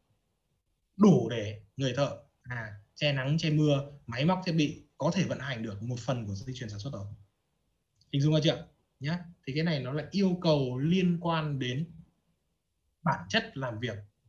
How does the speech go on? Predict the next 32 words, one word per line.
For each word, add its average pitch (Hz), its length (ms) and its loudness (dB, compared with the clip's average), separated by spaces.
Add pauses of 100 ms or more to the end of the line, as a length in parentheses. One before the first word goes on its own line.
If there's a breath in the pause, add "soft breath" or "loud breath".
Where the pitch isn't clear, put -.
(600)
Đấy, 104 160 -10
đến 123 180 -4
dây 160 200 6
chuyền 131 200 0
sản 101 140 -10
xuất. 151 160 -2 (1040)
Thế 233 100 -4
thì 233 60 6
mỗi 220 400 8
một 247 140 2
cái 196 80 0
đoạn 190 260 0
ngang 180 220 2
nhà 147 240 0
này 131 120 -8
sẽ 160 140 -6
gồm 151 220 2
cái 147 80 -2
khẩu - 180 -4
độ 135 180 -4
này, 107 160 -10
bạn 113 120 -12
nhìn 113 160 -8
ở 98 40 -6
đấy, 104 240 -6
khẩu 113 120 -8
độ 123 180 -8
hay 117 120 -14
một 110 60 -14
cái 113 80 -6
bước 160 200 -2
này, 107 100 -12